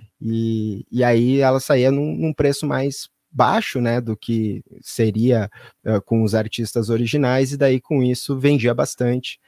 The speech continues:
também atingiu o primeiro lugar. Depois as charts lá proibiram que esse tipo de disco, ah, pudesse concorrer, porque era uma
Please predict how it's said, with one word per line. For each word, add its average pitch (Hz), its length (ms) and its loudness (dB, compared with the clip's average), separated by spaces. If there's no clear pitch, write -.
também 117 340 4
atingiu 113 380 0
o - 20 -8
primeiro 117 280 2
lugar. 139 260 4
Depois 139 580 2
as 117 220 -2
charts 117 500 0
lá 113 400 2
proibiram 131 580 4
que 113 200 0
esse 123 240 0
tipo 117 340 -4
de 107 140 -4
disco, 110 580 -6
ah, 117 160 -2
pudesse 113 460 -2
concorrer, 123 800 2
porque 120 200 -2
era 113 120 4
uma 117 160 0